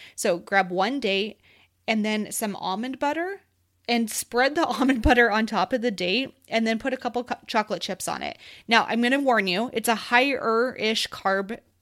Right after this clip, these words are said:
dessert. So it's, like, very, very, like, potent, big bang for your buck when it comes to the carbs. But it's so good. To me, it, it sort of has almost a chocolate chip cookie dough taste.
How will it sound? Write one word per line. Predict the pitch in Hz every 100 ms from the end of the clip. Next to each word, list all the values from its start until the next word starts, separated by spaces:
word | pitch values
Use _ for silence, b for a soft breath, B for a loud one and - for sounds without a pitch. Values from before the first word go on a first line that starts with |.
| _ 214
dessert. | 214 190 175 170 262 -
So | -
it's, | 208
like, | 214 185 _
very, | - 196 214 214
very, | 214 208 202 190
like, | 180 180 - -
potent, | 202 196 226 220 196
big | 233 190
bang | 214 220
for | 214
your | 247
buck | 208 190 202
when | 220
it | 190
comes | 220
to | -
the | 185
carbs. | 180 180 233 254 - B B B -
But | 214
it's | 262 294
so | - - 277 294
good. | 302 233
To | 254
me, | 240 294
it, | 269 -
it | 240
sort | - - 214 233
of | 247
has | - 233 220
almost | 220 220 226
a | 240
chocolate | - 190 - 208 - - -
chip | - 214 -
cookie | 202 180 214
dough | 202 202
taste. | - 180 214 302 -